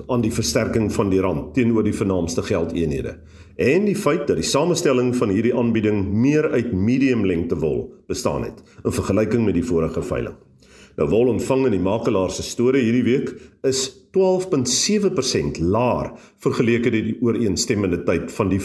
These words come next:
vorige seisoen. Nou, die grootste oorsaak, soos wat ons laasweek ook genoem het, hiervoor blyk steeds die naderdraai van die langdurige droogte van die afgelope paar jaar te wees. En dan volhoubaar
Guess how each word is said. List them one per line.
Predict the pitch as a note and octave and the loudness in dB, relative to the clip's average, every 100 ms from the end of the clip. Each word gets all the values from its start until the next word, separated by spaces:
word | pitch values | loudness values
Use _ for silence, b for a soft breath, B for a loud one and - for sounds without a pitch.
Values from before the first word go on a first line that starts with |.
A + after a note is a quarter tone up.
| A2+ | 0
vorige | G2 F#2 - E2 D#2+ | 2 0 0 -2 -4
seisoen. | - F2 D2+ - D#2 - - B B B B B | -4 -2 0 -2 -2 -8 -16 B B B B B
Nou, | F#2 | -4
die | D#2 | -2
grootste | D#2 C#3 C#3 C#3 | 0 0 2 2
oorsaak, | C3 B2+ C3 C3 C#3+ | 2 2 2 2 0
soos | - A#2 | -2 0
wat | A#2+ C3 | 0 0
ons | G2+ | 0
laasweek | G2 G2+ G#2+ A2 | 0 0 0 0
ook | A#2 B2 - | 0 0 0
genoem | A#2 A#2 | 0 2
het, | A#2+ | 2
hiervoor | G2+ A2+ - B2+ A2+ | 0 0 0 0 2
blyk | G2 A#2 | 0 0
steeds | A#2+ F#3+ F#3 | -2 0 0
die | F#3 D3 | 0 2
naderdraai | G#2 G#2 G2+ G2+ G2+ G2 | 2 2 2 2 2 0
van | F#2+ G#2 F#2+ | -2 -2 0
die | F#2+ | 0
langdurige | G2 F#2 G2 G2 - | 0 0 2 0 0
droogte | F#2 F#2 - D2+ C2 B B | 0 0 0 -4 -6 B B
van | - A#2 | -2 0
die | A2+ | 0
afgelope | G#2 - F#2+ E2 F2 - | 0 0 0 0 0 -2
paar | F#2+ E2+ D#2+ | -2 0 0
jaar | C#2+ C#2 C#2 | -2 -4 -6
te | D#2+ | -8
wees. | C2+ A1+ - - - _ _ _ _ _ A2+ | -8 -8 -8 -10 -14 _ _ _ _ _ -2
En | A#2+ | 2
dan | A#2 E3+ F3+ | 2 2 0
volhoubaar | - D#2+ D2 B2+ C#3+ | 0 0 0 2 2